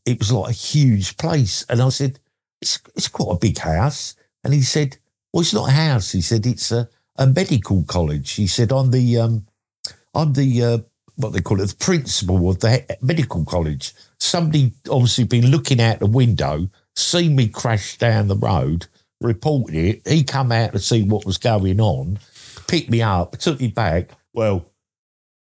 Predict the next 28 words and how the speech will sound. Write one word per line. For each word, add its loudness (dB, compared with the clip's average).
I -2
could 0
have -2
fallen 2
on 4
better -2
feet. 0
They 0
got, -4
they 0
got -2
one 0
of 2
their 2
doctors -4
out 0
to 0
have 0
a 0
look 0
at -2
me. 2
They -2
got -2
on -4
the 0
phone, 2
said, -2